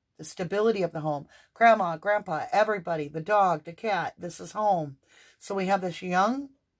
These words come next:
princess offering a cup about the home. And then I have three swords.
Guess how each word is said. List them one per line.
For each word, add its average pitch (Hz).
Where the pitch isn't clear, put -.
princess 226
offering 185
a 233
cup 170
about 190
the 226
home. 170
And 180
then 185
I 202
have 202
three 196
swords. -